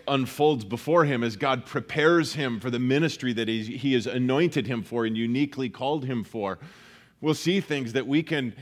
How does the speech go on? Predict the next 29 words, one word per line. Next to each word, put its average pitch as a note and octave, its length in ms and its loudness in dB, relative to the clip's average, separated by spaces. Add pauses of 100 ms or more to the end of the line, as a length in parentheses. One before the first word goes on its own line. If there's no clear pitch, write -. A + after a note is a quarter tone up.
(120)
expect - 760 -2
even E3 300 0
in D3 140 2
the C#3+ 80 2
li-, C#3+ 260 2
as C3+ 180 0
lives C#3+ 360 2
that C#3 180 -2
we D#3 240 0
live, C3+ 280 4
in A#2+ 100 -2
the A#2+ 60 0
ministry C#3+ 440 -2
that B2 180 -4
we C#3+ 200 0
pursue, C3+ 400 -4
that A#2+ 180 -4
God B2+ 240 0
has B2+ 160 -6
anointed B2 480 -4
and A#2+ 100 -6
called C3+ 280 -2
us D#3 200 -8
each B2 240 -8
individually G#2 680 -6
for. F2 360 -10 (1200)
As - 60 -2
I C3+ 40 4
mentioned, D3 480 0